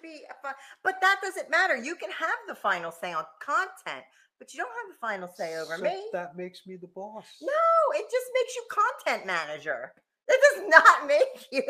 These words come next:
Speaker 1: the boss.
Speaker 2: I
Speaker 1: A
Speaker 2: didn't,
Speaker 1: boss
Speaker 2: I
Speaker 1: would be,
Speaker 2: didn't,
Speaker 1: "I am your
Speaker 2: I didn't
Speaker 1: employee."
Speaker 2: start this in nineteen ninety-nine to be the content <laughs> manager of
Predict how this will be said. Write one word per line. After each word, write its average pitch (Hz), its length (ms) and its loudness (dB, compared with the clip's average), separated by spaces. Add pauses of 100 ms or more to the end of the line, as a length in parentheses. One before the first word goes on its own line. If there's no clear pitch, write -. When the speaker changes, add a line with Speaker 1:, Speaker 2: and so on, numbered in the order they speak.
(120)
Speaker 1:
the 254 220 -8
boss. 220 600 6 (540)
Speaker 2:
I 226 100 8
Speaker 1:
A 311 40 12
Speaker 2:
didn't, 233 160 4
Speaker 1:
boss 370 280 12
Speaker 2:
I - 100 6
Speaker 1:
would 330 200 0
be, 339 100 0
Speaker 2:
didn't, 311 140 -2
Speaker 1:
"I 277 180 10 (140)
am 311 80 -8
your 277 300 0 (120)
Speaker 2:
I 175 100 2
didn't 214 200 2
Speaker 1:
employee." 190 180 -6
Speaker 2:
start 165 500 -6
this 117 220 -14
in 110 160 -20
nineteen 139 560 -14
ninety-nine 117 760 -12 (760)
to - 160 -20
be 131 100 -10
the 127 120 -12
content 143 580 -12
<laughs> 110 40 -20
manager - 500 -20 (120)
of 135 120 -6